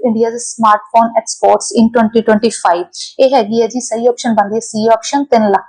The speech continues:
crore। Next question ਹੈ, what percentage tariff did India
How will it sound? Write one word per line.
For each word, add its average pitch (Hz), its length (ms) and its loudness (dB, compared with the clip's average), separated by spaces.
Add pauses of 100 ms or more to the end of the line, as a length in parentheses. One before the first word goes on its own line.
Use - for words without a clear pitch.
crore। 160 240 2 (500)
Next - 260 0
question 277 340 0
ਹੈ, 269 120 4 (200)
what 247 160 2 (160)
percentage 240 600 0
tariff 196 340 0
did 226 160 0 (100)
India 254 220 2